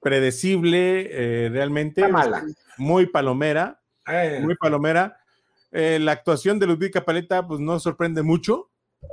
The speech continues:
Speaker 1: porque,
Speaker 2: No.
Speaker 1: pues, realmente es, es, yo, tú le ves la cara y sí, es, es, ese
Speaker 2: No
Speaker 1: papel
Speaker 2: le
Speaker 1: es
Speaker 2: sufre.
Speaker 1: ella, no, no le sufre, no le costó trabajo. Y este, y esta niña Blandón,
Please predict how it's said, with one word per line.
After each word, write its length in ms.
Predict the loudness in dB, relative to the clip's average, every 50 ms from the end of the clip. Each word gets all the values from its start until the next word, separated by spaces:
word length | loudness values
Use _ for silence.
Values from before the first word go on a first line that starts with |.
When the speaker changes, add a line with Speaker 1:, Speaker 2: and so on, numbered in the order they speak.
| -16 -18 _ _ _ _ _
Speaker 1:
porque, 340 | -8 -8 -8 -8 -8 -10 -10
Speaker 2:
No. 120 | -8 -10
Speaker 1:
pues, 120 | -12 -10
realmente 540 | -10 -10 -8 -8 -8 -8 -6 -4 -4 -2 -4
es, 360 | -4 -6 -10 -14 -18 -20 -20 _
es, 360 | -14 -14 -14 -14 -16 -20 -16 -10
yo, 340 | -8 -6 -6 -6 -6 -8 -6
tú 140 | -4 -2 0
le 60 | 0
ves 100 | 0 0
la 120 | 0 -2 -2
cara 220 | -2 -2 0 0 -2
y 100 | -4 -6
sí, 240 | -6 -4 -4 -2
es, 240 | -4 -4 -6 -10 -14
es, 500 | -16 -16 -16 -18 -20 -20 -20 -20 _ _ _ _ _ _
ese 200 | -14 -10 -8 -8
Speaker 2:
No 120 | -6 -2 0
Speaker 1:
papel 160 | 2 2 2
Speaker 2:
le 60 | 2
Speaker 1:
es 80 | 2 4
Speaker 2:
sufre. 440 | 2 2 2 0 -2 -4 -4 -6 -10 -8 -6
Speaker 1:
ella, 220 | -4 -4 -4 -4
no, 140 | -4 -4 -4
no 140 | -4 -2 -2
le 80 | -2 -2
sufre, 400 | -2 -4 -2 -2 -2 -4 -4 -6 _ _ -20 -20 -20 -16 _
no 120 | -4 -2 0
le 100 | 0 0
costó 280 | -2 -2 -2 -4 -4
trabajo. 580 | -2 0 2 2 2 2 0 -2 -4 -6 -6 -8 _ _ _ _ _ _ _ _ _ -4
Y 200 | 0 2 4 4
este, 580 | 4 2 0 0 2 4 4 4 2 2 0 -2
y 160 | -2 -2 -2
esta 220 | -2 -2 -2 -2
niña 240 | 0 0 0 0 -2
Blandón, 600 | -2 -2 -4 -2 -2 -2 -2 -2 -2 -6 -10